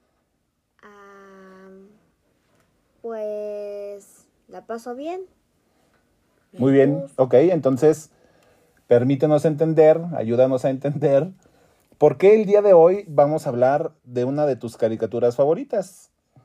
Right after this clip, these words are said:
Speaker 2: que lleva por nombre Pokémon?
Speaker 1: Am,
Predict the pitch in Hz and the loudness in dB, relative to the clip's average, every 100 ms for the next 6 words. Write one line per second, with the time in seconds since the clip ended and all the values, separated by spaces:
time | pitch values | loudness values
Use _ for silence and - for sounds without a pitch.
0 | _ _ _ _ 120 110 120 120 113 117 | _ _ _ _ -10 0 0 0 -4 -4
1 | 131 135 139 143 _ _ _ 135 110 90 | -4 -4 -4 -4 _ _ _ -8 -8 -10
2 | - _ _ _ _ _ _ _ _ _ | -20 _ _ _ _ _ _ _ _ _
3 | _ _ _ _ - 226 220 214 214 208 | _ _ _ _ -18 -14 -14 -16 -20 -20